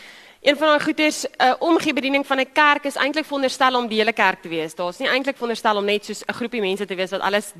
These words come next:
doen nie, maar op, dit is hoe dit is. Ons as groepie organiseer al die omgee. Nou, die projekte wat ons op hierdie stadium het, wat ons as gemeente ondersteun, is in die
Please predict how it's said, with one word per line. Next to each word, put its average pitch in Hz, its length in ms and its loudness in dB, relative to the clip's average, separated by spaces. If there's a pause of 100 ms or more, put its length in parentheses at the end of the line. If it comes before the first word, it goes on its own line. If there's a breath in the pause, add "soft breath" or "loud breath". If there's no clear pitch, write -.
(160)
doen 190 240 -6
nie, 269 160 -2
maar 311 220 4
op, 302 80 -2 (300)
dit 262 340 -4
is 254 160 -4
hoe 226 80 -6
dit 214 260 -6
is. - 420 -2
Ons 208 300 -2 (100)
as - 280 0 (240 loud breath)
groepie 269 360 -4 (300 loud breath)
organiseer 233 840 0 (320 loud breath)
al 226 200 4
die 240 120 -4
omgee. 196 540 0 (480 loud breath)
Nou, 247 180 4
die 269 120 -2
projekte 277 520 2
wat 330 160 4
ons 269 200 -2
op - 120 -6
hierdie 247 160 0
stadium 254 460 0
het, 214 300 -2
wat 196 200 0
ons 214 240 -2
as 208 200 -2
gemeente 190 360 -2
ondersteun, 277 560 -2
is - 180 -4
in 240 120 -2
die - 60 -10